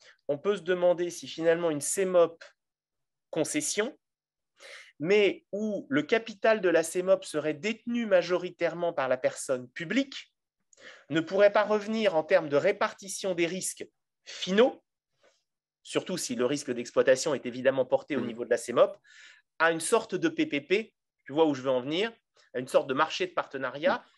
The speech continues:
Speaker 1: qui pour le coup serait parfaitement légal, puisque la cmop concessionnaire, elle, porterait bien un risque d'exploitation, mais où finalement l'opérateur désigné, lui, se retrouverait dans une situation où il porte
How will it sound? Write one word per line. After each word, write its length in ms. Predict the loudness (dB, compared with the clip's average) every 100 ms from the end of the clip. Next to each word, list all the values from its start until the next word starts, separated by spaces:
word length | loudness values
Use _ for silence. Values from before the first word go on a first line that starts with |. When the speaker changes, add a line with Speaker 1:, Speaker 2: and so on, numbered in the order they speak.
| _ -14
Speaker 1:
qui 120 | -10
pour 220 | -2 0
le 80 | 0
coup 180 | -4 -6
serait 200 | -2 0
parfaitement 440 | 0 -2 -4 -4
légal, 380 | -2 0 -2 -2
puisque 280 | -12 -6 -2 0 0 -4 _
la 140 | 0 0
cmop 400 | 0 -4 -4 -6
concessionnaire, 640 | -10 -8 -4 0 2 0 0
elle, 240 | 0 0
porterait 380 | -6 -4 -4 -4
bien 300 | 0 2 2
un 60 |
risque 300 | 0 -2 -10
d'exploitation, 800 | -12 -8 -2 2 2 2 -4 -6 -10 -20 -4
mais 100 | 2
où 80 | 2
finalement 460 | 2 4 4 4 2
l'opérateur 580 | 4 2 2 0 -2
désigné, 540 | 0 -4 -4 -6 -4 -4
lui, 400 | -2 -4 -4 _ _ _ _ _ _ _ _
se 160 | 0
retrouverait 460 | 2 2 2 4 6
dans 160 | 6 4
une 180 | -2
situation 600 | -12 -8 2 2 4 0
où 100 | 0
il 100 | 0
porte 320 | 6 6 6